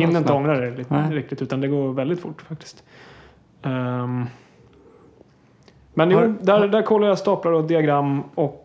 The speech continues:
Speaker 1: ser, eh, liksom, eller det, det är väl mest för att se hur mycket har min, inom stora citationstecken, hur mycket har min marknadsföring av den här låten betalt sig i plays, liksom.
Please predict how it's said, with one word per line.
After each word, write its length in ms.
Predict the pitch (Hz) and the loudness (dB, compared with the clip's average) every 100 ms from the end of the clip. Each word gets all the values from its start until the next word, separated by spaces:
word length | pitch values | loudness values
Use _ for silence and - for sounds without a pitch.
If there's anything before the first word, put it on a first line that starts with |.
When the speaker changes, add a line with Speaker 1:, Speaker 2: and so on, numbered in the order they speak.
| - | -10
Speaker 1:
ser, 720 | - 139 131 127 127 127 127 | -2 0 0 -2 -2 -2 -2
eh, 60 | 123 - _ _ - _ _ - - | -6 -10 _ _ -20 _ _ -20 -6
liksom, 260 | 151 151 175 | -4 -2 0
eller 160 | 175 | 0
det, 120 | 175 | 0
det 240 | 165 156 165 | -4 -2 0
är 40 | |
väl 260 | 170 214 196 - | 2 0 -2 -2
mest 300 | 180 190 - | -2 -2 -4
för 120 | 175 | -4
att 80 | 165 | -2
se 340 | 156 147 143 - - _ _ _ - _ _ | 0 0 -2 -6 -20 _ _ _ -20 _ _
hur 320 | - 170 165 | -4 0 2
mycket 440 | 160 160 156 - 147 | 2 0 -2 -2 0
har 240 | 143 143 | 2 0
min, 400 | 143 139 135 135 127 - _ _ _ _ _ - | 0 -2 -2 -4 -6 -14 _ _ _ _ _ -6
inom 260 | 147 143 | -2 -2
stora 240 | 139 156 143 | -2 -2 -2
citationstecken, 640 | 147 143 147 135 143 151 | -2 -4 -4 -4 -2 -2
hur 80 | 147 | 0
mycket 240 | 160 151 | 0 2
har 80 | 143 | 0
min 160 | 143 139 | 2 0
marknadsföring 720 | 143 143 147 135 - 170 165 | 2 0 -2 -4 0 2 2
av 80 | 143 | 0
den 80 | 127 | 0
här 100 | 131 | 0
låten 720 | 131 127 127 135 127 123 120 - - - - | -2 -2 -4 -6 -4 -6 -8 -12 -20 -20 -8
betalt 420 | 143 139 156 151 | -6 -2 -2 -2
sig 200 | - 131 | -4 -6
i 40 | |
plays, 440 | 123 160 156 151 - | -4 -2 -4 -6 -12
liksom. 280 | 160 151 | -12 -12